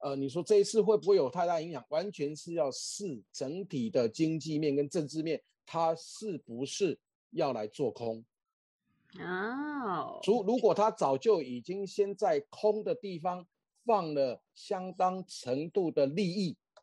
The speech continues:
Speaker 1: 那自然他会说这一次的雷-，恒大呢，跟我们，它就是中国版的雷曼，它就是跟我们台湾就是有关系。
Speaker 2: 是。
Speaker 1: 那我们就会被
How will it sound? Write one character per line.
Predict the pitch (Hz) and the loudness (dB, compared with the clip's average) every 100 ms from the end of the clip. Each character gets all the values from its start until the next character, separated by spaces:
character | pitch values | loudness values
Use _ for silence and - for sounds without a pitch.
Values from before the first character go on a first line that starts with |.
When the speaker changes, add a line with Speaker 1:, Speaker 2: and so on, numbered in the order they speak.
| _ _ _ _ | _ _ _ _
Speaker 1:
那 | 202 202 | 0 0
自 | - 214 | 0 0
然 | 156 | 0
他 | 151 160 | -2 -6
会 | 185 160 123 - _ | -4 -4 -4 -8 _
说 | - 175 175 - _ | -6 -2 -2 -4 _
这 | - 208 | -2 0
一 | 175 170 160 | 0 -2 -8
次 | - 208 160 | -8 -4 -6
的 | 127 139 127 - _ _ | -2 -2 -4 -8 _ _
雷-， | 135 135 165 - - | 0 2 2 -2 -14
恒 | - 143 185 | -6 -4 0
大 | 202 151 | 2 2
呢， | 147 | -2
跟 | - 180 185 - 143 | -4 -4 -6 -6 -4
我 | 107 | -2
们， | 117 131 131 | -2 -4 -6
它 | - | -6
就 | 170 156 | -6 -6
是 | 151 | -4
中 | 196 196 | -2 0
国 | 151 151 | 2 2
版 | 110 | 0
的 | 113 | -6
雷 | 113 127 | -6 -4
曼， | 151 123 _ _ - | -4 -6 _ _ -8
它 | 180 190 | -4 -4
就 | - 190 | -2 -2
是 | 185 | -2
跟 | - 190 | -4 -2
我 | 151 | -4
们 | 117 | -6
台 | - 127 | -6 -4
湾 | 151 151 | -4 -2
就 | 220 156 | -2 0
是 | 185 | 0
有 | 123 | 0
关 | 107 143 | 0 -4
系。 | 127 147 135 _ _ _ _ _ - - - _ _ _ - | -6 -10 -12 _ _ _ _ _ -20 -20 -20 _ _ _ -16
Speaker 2:
是。 | - - 220 175 101 - - _ | -10 -4 -2 -4 -6 -14 -20 _
Speaker 1:
那 | 190 202 | 0 0
我 | - 131 | 4 4
们 | 127 131 | 4 0
就 | 160 | 0
会 | 143 | 0
被 | 139 135 | 0 -4